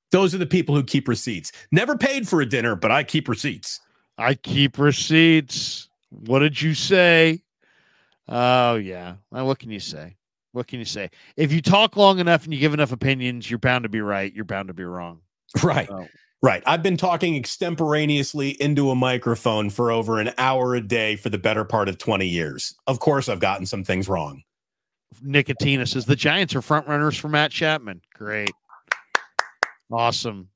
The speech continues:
Speaker 2: They have
Speaker 1: Nice.
Speaker 2: already, they already have a good third baseman. His name's Casey Schmidt. They could use Bellinger, though. Um, what do you got cooking the rest of the day?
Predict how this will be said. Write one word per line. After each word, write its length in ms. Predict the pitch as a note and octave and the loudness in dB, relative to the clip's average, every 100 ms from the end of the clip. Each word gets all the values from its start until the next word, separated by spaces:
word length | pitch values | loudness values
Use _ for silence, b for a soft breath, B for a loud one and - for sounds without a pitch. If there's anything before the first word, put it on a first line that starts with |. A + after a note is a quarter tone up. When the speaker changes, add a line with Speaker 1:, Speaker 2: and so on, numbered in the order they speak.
| - | -6
Speaker 2:
They 120 | A#2+ | 0
have 80 | E3+ | 2
Speaker 1:
Nice. 140 | F3+ | 2
Speaker 2:
already, 380 | D3+ D#3 E3 E3+ | 2 2 2 0
they 140 | C#3 D#3 | 0 0
already 160 | E3+ | 2
have 320 | D3 D#3 E3 | 2 2 0
a 40 | B2 | -4
good 220 | A2+ A2+ | -6 -4
third 200 | B2 A#2+ | -2 -2
baseman. 340 | A2+ B2 - | 0 -2 -4
His 120 | C3 A#2+ | -10 -6
name's 200 | C3+ B2 | -6 -4
Casey 320 | C#3+ C3+ C3+ | -2 -2 -4
Schmidt. 440 | - C#3 D3+ C3+ - _ _ _ _ _ _ _ _ _ | -8 -4 -2 -2 -6 _ _ _ _ _ _ _ _ _
They 80 | - | -16
could 160 | - A#2 | -12 -4
use 160 | C3+ | -4
Bellinger, 540 | G#2+ B2 D3+ A#2 F#2+ F2+ | -2 0 0 -4 -10 -14
though. 240 | E2+ E2+ _ _ _ _ _ _ _ _ _ _ _ _ _ _ - | -14 -18 _ _ _ _ _ _ _ _ _ _ _ _ _ _ -6
Um, 680 | C#3 C3+ C3+ C3+ C3 C3+ C3 _ _ _ _ _ | 2 4 6 4 2 -4 -16 _ _ _ _ _
what 80 | D#3 | 0
do 60 | F#3 | 2
you 80 | G#3 | 2
got 80 | |
cooking 260 | E3+ G3 G3 | 0 -4 -2
the 80 | D3 | 0
rest 160 | B2+ | -2
of 60 | C3 | -4
the 80 | A2+ | -8
day? 240 | G2+ F2 | -8 -8